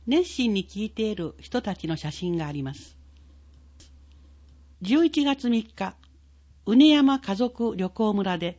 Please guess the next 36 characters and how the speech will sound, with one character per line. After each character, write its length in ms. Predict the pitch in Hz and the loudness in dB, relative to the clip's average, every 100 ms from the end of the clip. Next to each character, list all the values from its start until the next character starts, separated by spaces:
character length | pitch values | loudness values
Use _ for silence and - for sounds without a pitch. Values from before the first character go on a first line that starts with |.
| - - - - | -18 -20 -16 -2
親 240 | 233 277 | 0 0
子 240 | 277 277 240 | 2 0 0
デ 140 | 170 | 0
ィ 60 | 269 | 0
ー 40 | |
キ 100 | 277 | 0
ャ 60 | 262 | 0
ン 80 | 208 | 0
プ 120 | 156 | -2
が 100 | 151 | -4
あ 60 | 143 | -2
り 80 | |
ま 140 | 147 131 | -4 -6
し 100 | - | -10
た。 140 | - - - - - - - _ - - - - - - - _ _ - | -18 -20 -20 -20 -20 -20 -20 _ -20 -20 -20 -20 -20 -20 -20 _ _ 0
親 200 | 262 285 | 2 2
子 180 | - 196 | 2 -2
五 160 | 180 214 | 0 2
十 220 | 262 277 | 2 2
五 120 | 269 | 4
人 220 | 277 269 | 4 4
が 140 | 214 196 | 4 -2
力 440 | - 277 277 233 | -4 -2 0 2
を 60 | 190 | 0
合 100 | 180 | -2
わ 120 | 208 | -4
せ 160 | 196 170 | -6 -4
て 160 | 165 | -2
う 100 | 165 | 0
ど 140 | 226 254 | 0 0
ん 120 | 240 | 0
作 220 | 240 202 | -2 -2
り 120 | 165 | 0
に 120 | 139 | 0
挑 220 | 135 156 175 | -2 -6 -4
戦。 320 | 170 151 | -4 -6